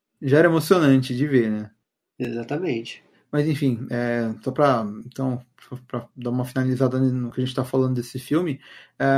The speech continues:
Speaker 1: assim, eu achei que ele, realmente ele foi bem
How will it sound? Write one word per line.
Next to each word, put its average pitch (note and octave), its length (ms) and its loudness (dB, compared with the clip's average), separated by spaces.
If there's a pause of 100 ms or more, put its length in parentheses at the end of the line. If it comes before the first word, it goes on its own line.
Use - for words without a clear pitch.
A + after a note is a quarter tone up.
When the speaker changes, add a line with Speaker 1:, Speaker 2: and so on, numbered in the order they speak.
(560)
Speaker 1:
assim, D3 260 -2
eu F3 160 4
achei E3 300 2
que E3+ 100 -2
ele, C3+ 400 2 (400)
realmente D3 640 0
ele C#3 100 -2
foi D3 260 2
bem C#3 380 2